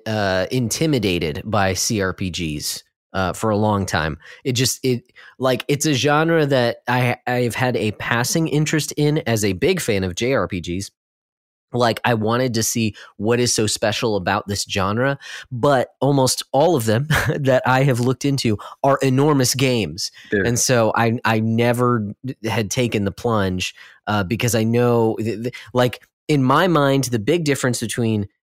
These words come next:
Speaker 1: Eastern and Western R P Gs are that, uh, the, that Eastern R P Gs generally are trying to tell a specific story.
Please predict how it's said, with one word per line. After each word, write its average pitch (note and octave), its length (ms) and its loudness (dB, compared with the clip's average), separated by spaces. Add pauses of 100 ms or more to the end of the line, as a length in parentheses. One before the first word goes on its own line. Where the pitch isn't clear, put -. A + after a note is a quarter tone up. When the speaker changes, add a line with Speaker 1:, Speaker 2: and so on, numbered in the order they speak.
(100)
Speaker 1:
Eastern C3 400 0
and G#2+ 120 0
Western A2 600 -2
R G#2+ 160 0
P G#2+ 160 -4
Gs F#2 400 -6
are G2+ 140 -4
that, F#2 300 -2 (360)
uh, G2+ 320 0 (140)
the, G#2+ 380 -2
that G2 340 -2
Eastern D#3 380 0
R B2+ 120 4
P A#2+ 140 0
Gs A2+ 300 -2
generally A#2+ 880 2 (1200)
are B2 100 2
trying C3 300 0
to A2+ 80 0
tell A2+ 320 2
a G#2 100 2
specific - 600 -2
story. F2+ 560 0